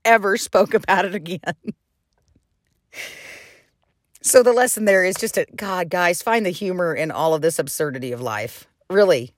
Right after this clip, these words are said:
seriously. Like, bad shit happens. Oh, well. Good shit happens. Oh, well. Right? I hope that made you giggle,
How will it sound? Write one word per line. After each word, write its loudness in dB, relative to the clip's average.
seriously. 0
Like, 4
bad 4
shit 0
happens. 2
Oh, 6
well. 6
Good 8
shit 4
happens. 2
Oh, 10
well. 6
Right? -2
I 2
hope 0
that 4
made -2
you -2
giggle, 0